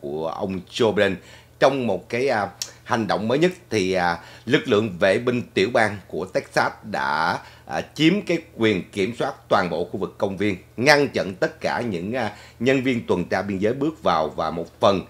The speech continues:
trong cái nỗ lực chống lại di dân bất hợp pháp của ông, à, Greg Abbott, tức là thống đốc của tiểu bang Texas. Quý vị, Texas đã kiểm soát khu vực của các cái công viên, ngăn chặn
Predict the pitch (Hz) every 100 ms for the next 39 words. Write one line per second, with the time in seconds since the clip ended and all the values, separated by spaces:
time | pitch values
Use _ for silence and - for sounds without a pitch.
0 | - - - 117 113 131 120 87 - 139
1 | 165 143 82 117 107 104 101 - 101 -
2 | 98 - - 71 80 - - 98 92 -
3 | 90 82 127 127 - 90 104 - - 101
4 | - - - - - 160 156 - 135 107
5 | 98 87 117 127 120 - - 123 90 -
6 | - - _ - _ - - - - -
7 | 160 - 165 - 143 - 107 127 143 -
8 | 131 98 - - 80 80 90 127 127 -
9 | 156 123 113 110 113 95 - - - 135
10 | 143 - 87